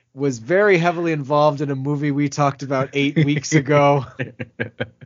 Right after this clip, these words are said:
Speaker 1: At
Speaker 2: we
Speaker 1: the
Speaker 2: can't,
Speaker 1: end
Speaker 2: we're
Speaker 1: of
Speaker 2: not
Speaker 1: our
Speaker 2: gonna talk
Speaker 1: third season.
Speaker 2: We're not talking about it this episode, so I'm sorry. Any story
Speaker 1: No.
Speaker 2: you had, John, just, you know, save it.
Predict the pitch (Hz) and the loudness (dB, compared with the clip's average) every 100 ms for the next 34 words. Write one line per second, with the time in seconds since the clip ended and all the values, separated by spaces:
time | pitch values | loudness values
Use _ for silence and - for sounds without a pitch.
0 | - 285 302 269 240 233 208 143 135 156 | -14 -6 -4 -4 -4 -6 -6 -4 2 4
1 | 156 170 160 135 156 170 170 170 156 147 | 4 2 2 4 2 4 2 2 0 0
2 | 151 - - 147 139 139 147 147 _ _ | -2 -6 -8 -4 -4 -4 -6 -6 _ _
3 | _ - 117 113 123 147 143 156 143 139 | _ -10 -10 -4 0 0 0 -4 -4 -8
4 | 131 123 120 117 117 104 110 107 - - | -6 -4 -2 -2 -6 -12 -10 -10 -12 -10
5 | 101 92 90 95 85 90 - 101 101 - | -10 -10 -14 -12 -12 -12 -8 -8 -8 -2
6 | 117 113 110 110 117 127 147 - 143 135 | 0 0 0 -4 -4 -6 -6 -4 -2 0
7 | 127 123 117 113 113 110 120 113 113 110 | -2 -4 0 0 2 -2 -2 -2 -2 -4
8 | 101 101 117 107 - _ - 87 110 104 | -10 -14 -10 -10 -12 _ -20 -16 -12 -10
9 | 98 95 117 104 90 90 | -10 -8 -6 -4 -6 -10